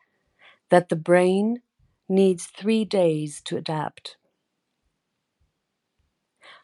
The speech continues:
"I wear a necklace 'cause I want to know when I'm upside down." Mitch Hedberg.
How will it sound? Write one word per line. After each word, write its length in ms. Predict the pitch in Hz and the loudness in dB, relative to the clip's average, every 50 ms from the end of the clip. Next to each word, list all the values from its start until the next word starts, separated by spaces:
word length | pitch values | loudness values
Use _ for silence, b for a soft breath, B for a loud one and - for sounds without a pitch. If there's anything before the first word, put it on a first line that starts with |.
| b b _ _ _ _ _ _ _ - | b b _ _ _ _ _ _ _ 4
"I 160 | 190 220 269 | 6 6 6
wear 260 | 262 254 214 180 165 | 6 4 2 2 0
a 60 | 160 | -4
necklace 640 | 151 156 160 - - - 156 147 151 - - - _ _ _ _ | -6 -8 -10 -10 -12 -16 -16 -16 -16 -16 -20 -20 _ _ _ _
'cause 160 | - 180 170 | -4 2 4
I 60 | 190 180 | 6 6
want 180 | 175 180 175 | 6 6 4
to 40 | 170 | 4
know 460 | 170 175 180 175 165 147 151 165 156 _ _ _ | 4 2 2 2 2 0 -2 -4 -8 _ _ _
when 180 | 175 170 175 | -4 -2 0
I'm 140 | 180 170 175 | 0 0 -2
upside 460 | 165 - - - - 175 165 170 165 | -4 -6 -10 -10 -8 -6 -6 -4 -6
down." 420 | 160 175 160 151 143 139 139 143 - _ _ _ _ _ _ _ _ _ _ _ _ _ _ _ _ _ _ | -6 -6 -8 -8 -8 -10 -12 -16 -18 _ _ _ _ _ _ _ _ _ _ _ _ _ _ _ _ _ _
Mitch 220 | 180 170 165 - | 0 0 0 0
Hedberg. 500 | - 180 170 156 - - - - 151 151 | -2 -2 -2 -2 -2 -8 -10 -10 -10 -12